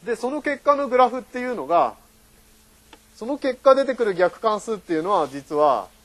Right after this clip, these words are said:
みんながあんまり見たことないかもしれない、こんなグラフになります。えっと、今から二十五分ぐらいあるんですけど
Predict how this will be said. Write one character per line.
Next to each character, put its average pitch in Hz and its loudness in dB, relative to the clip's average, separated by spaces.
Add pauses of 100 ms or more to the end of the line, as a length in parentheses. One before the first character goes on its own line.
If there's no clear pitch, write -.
(300)
み 170 -12
ん 170 -12
な 170 -4
が 147 0
あ 147 2
ん 147 -4
ま 151 -2
り 147 -4
見 151 -8
た 147 -2
こ 143 -14
と 143 -12
な 143 -6
い 139 -8
か 135 -8
も 127 -14
し 135 -20
れ 127 -14
な 123 -16
い、 117 -14
こ 151 -14
ん 147 -16
な 139 -12
グ 131 -14
ラ 127 -8
フ 123 -20
に 113 -20 (680)
な 113 -12
り 104 -18
ま 92 -20
す。 - -20 (4000)
え 156 -2
っ 151 0
と、 156 -10
今 220 -4
か 175 -4
ら 160 -2
二 185 -8
十 170 -6
五 143 -4
分 156 -12
ぐ 151 -6
ら 143 -2
い - -2
あ 127 -4
る 123 -10
ん - -12
で - -20
す - -20
け 175 -10
ど 180 -2